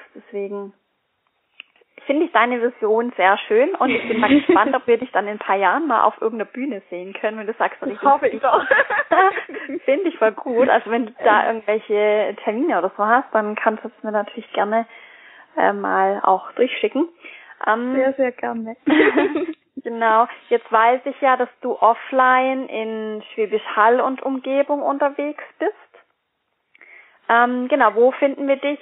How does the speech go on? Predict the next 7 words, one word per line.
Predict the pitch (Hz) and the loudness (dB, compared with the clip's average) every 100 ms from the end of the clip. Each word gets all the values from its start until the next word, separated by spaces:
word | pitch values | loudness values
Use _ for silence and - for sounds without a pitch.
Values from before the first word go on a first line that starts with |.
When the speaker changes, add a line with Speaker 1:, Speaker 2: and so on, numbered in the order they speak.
| - | -12
Speaker 1:
Wie | 208 240 | -10 -8
finden | - 254 - 233 | -6 -8 -8 -8
wir | 233 233 | -2 0
deine | 226 220 214 | 0 -2 0
Workshops? | 247 247 - 262 - - - | 0 0 -2 -2 -2 -10 -2
Online, | 226 233 240 233 | -2 2 0 0
offline? | 226 - 226 220 220 226 233 | -4 -2 2 2 2 -4 -12